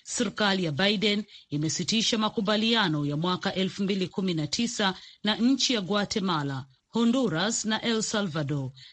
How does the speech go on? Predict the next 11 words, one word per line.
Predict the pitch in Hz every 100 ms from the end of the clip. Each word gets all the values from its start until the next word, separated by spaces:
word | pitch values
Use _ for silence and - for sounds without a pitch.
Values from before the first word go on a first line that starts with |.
| -
ambayo | 139 135 175 190 190
wanataka | 190 185 226 214 214
kulazimisha | 214 220 208 190 233 240 - 175 143
wanaotafuta | 151 165 175 175 - 196 190
hifadhi | 156 160 214 208 170 190 185 - - -
kwanza | 208 214 220 190 214
kutafuta | 226 202 226 226 202
ukimbizi | - - 208 240 151 147
katika | 151 156 196 196 175
nchi | 151 175
hizo | 180 240 214 196